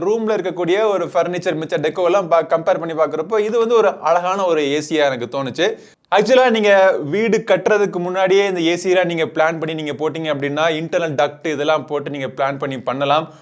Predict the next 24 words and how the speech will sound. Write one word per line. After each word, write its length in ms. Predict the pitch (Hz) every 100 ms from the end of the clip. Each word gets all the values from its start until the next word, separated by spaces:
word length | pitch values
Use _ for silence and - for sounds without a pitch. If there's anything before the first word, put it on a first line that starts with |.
| _ -
But 120 | 170 - 175
இது 80 | 180
வந்து 180 | 180 190 185 151 139
ஆஃப்டர் 300 | 180 180 170 175
தாட்ல 260 | 151 165
நான் 120 | 160 143
இன்ஸ்டால் 320 | 160 160 151
பண்ணதுனால, 500 | 143 135 127 127 127 151 160 - - _ -
ஆ, 40 | 160 160 151 139
டக்ட்லாம் 360 | 160 185 185 160
கொஞ்சம் 200 | 151 139
வெளியே 180 | 156 160 160
தான் 160 | 139
தெரியுது. 320 | 143 139 135 185 202 - _ - 156
But 140 | 185 214
இருந்தாலும் 380 | 247 254 233 208
அந்த 120 | 175 -
ஸ்பிளிட் 320 | 220 220 247
ஏ 20 | 233
சியினுடைய 280 | 214 185 170 151
யூனிட் 240 | 226 220 170
பார்த்தீங்க 280 | 156 175 175
அப்படின்னா 260 | 143 127 147 165 - 131
அழகா 260 | 151 156